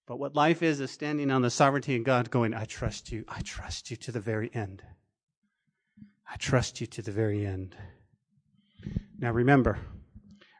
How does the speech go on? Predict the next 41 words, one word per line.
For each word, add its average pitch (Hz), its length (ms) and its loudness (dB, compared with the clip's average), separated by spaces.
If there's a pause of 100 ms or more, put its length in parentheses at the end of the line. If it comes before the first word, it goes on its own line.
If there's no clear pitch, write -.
(120)
reaching 165 600 4
out 151 320 6
in 147 140 6
the 135 100 6
darkness 127 760 6
is 123 260 -2
that 113 220 -2
wonderful 127 800 2
assurance. 120 360 -4
That's - 140 -10
what 131 120 2
we 131 40 8
all 135 140 12
wanna 147 160 12
do, 143 160 8
guys. 117 260 8
We 117 80 4
wanna 113 200 4
reach 120 340 2
out. 120 160 4
That's 110 220 0
what 147 100 0
the 147 100 0
psalmist 135 440 4
is, 127 260 4 (320)
that 120 140 2
our 143 320 8
God 127 340 10
is 117 220 -2
ever 123 280 2
present 117 440 0
in 110 100 -2
my 113 140 0
life. 110 200 -2
"God, 117 200 0
where 113 180 0
are 107 100 -2
you? 104 240 -8
I 113 120 -8
need 110 280 -4
you. 104 120 -10